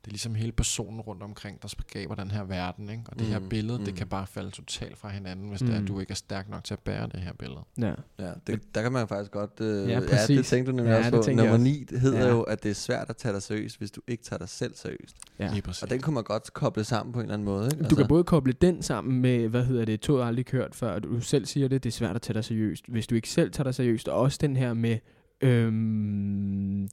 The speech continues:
Speaker 3: snak højt om dine drømme, for ellers er der ikke nogen, der lytter. Det er også det
Speaker 2: Mm.
Speaker 3: der med, igen, det skal ikke være sådan en selvfed måde, hvor man snakker højt om, altså, prøv at se, hvad jeg laver hele tiden, hvor man er. Men det er det der med, hvis du ikke, hvis du ikke selv tager dig seriøst, og du ikke selv går og har den der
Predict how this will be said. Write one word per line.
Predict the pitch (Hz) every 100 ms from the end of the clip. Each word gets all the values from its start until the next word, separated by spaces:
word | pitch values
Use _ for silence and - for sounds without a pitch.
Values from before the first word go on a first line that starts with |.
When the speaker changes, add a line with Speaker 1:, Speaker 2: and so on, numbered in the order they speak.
| -
Speaker 3:
snak | - - 135 127
højt | 151 156
om | 143
dine | 131 120
drømme, | 104 113 131
for | 135
ellers | 110 123
er | 123
der | 110
ikke | 110
nogen, | 120 120
der |
lytter. | 113 107 117 - - -
Det | 160
er | 147
også | 139 110
det |
Speaker 2:
Mm. | 139
Speaker 3:
der | 113
med, | 131 123 - -
igen, | 143 139 135
det | 127
skal | 147
ikke | 139
være |
sådan | 139
en | 135
selvfed | - 143 135 170
måde, | 143 143 139
hvor | 139
man | 127
snakker | 127 120 117
højt | 127 117
om, | 120 117
altså, | 120 120
prøv | 113 143
at |
se, | - 135
hvad | 110
jeg | 101 110
laver | 135 127 123
hele | 123 147
tiden, | 139 139 131
hvor | 123
man | 117 120
er. | 110 110 _ - -
Men | 143
det | 131
er | 147
det | 160
der | 151
med, | 139 127 123 - -
hvis | 147 131 -
du | 135
ikke, | 143 160 165 139 110 -
hvis | 151 -
du |
ikke | 170 -
selv | 175 139
tager | -
dig | 120
seriøst, | 120 117 92 131
og |
du | 135
ikke | -
selv | 156 135
går | - 139 -
og | 117
har | 135 -
den | 123 113
der | 101